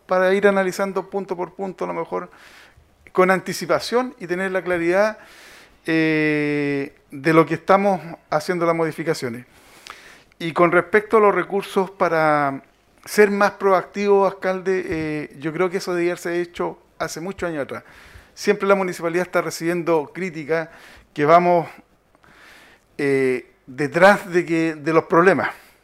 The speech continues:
Si hay que arreglar, eh, un, un camino, cuando ya está hecho tira el camino, eh, ahí y la, y, y la gente lo interpela, ahí recién venimos a, a reaccionar. Entonces, que tenga, que podamos tener recursos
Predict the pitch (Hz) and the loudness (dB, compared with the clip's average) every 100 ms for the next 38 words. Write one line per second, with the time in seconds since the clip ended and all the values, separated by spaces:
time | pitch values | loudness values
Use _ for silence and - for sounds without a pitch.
0 | _ _ _ _ _ _ _ - _ _ | _ _ _ _ _ _ _ -20 _ _
1 | - 175 180 175 180 180 175 165 160 160 | 0 4 4 4 6 6 4 0 -4 -8
2 | 165 156 156 147 156 208 202 208 208 - | -8 -8 -8 -2 0 2 0 0 0 -4
3 | - 165 156 165 180 180 175 165 180 170 | -4 -2 0 0 0 -2 -4 -4 -4 -2
4 | 165 190 208 208 - 175 156 - - - | -4 -2 -2 -4 -4 -8 -10 -12 -14 -4
5 | - 165 196 190 190 170 - 147 151 156 | 0 0 0 -4 -6 -8 -14 -6 -4 -2
6 | 151 151 147 147 139 135 147 143 - 185 | -2 -2 -2 -2 -4 -6 -4 -4 0 0
7 | 185 170 160 160 - 208 196 202 - - | 0 -2 -2 -4 0 0 0 -4 -14 -20
8 | - - 175 180 175 - 208 - 170 180 | -20 0 4 4 4 2 -4 -6 -6 -4
9 | 190 185 175 165 165 160 156 156 143 160 | 0 2 4 4 4 2 2 2 -2 -4
10 | 139 127 123 160 156 151 147 139 151 - | -2 -2 -4 -6 -6 -8 -8 -4 -6 -6
11 | - - - - 139 151 165 190 190 170 | -16 -20 -20 -8 0 6 8 6 2 -2
12 | 180 160 139 190 135 - 143 | -2 -4 -4 -6 -6 -6 -8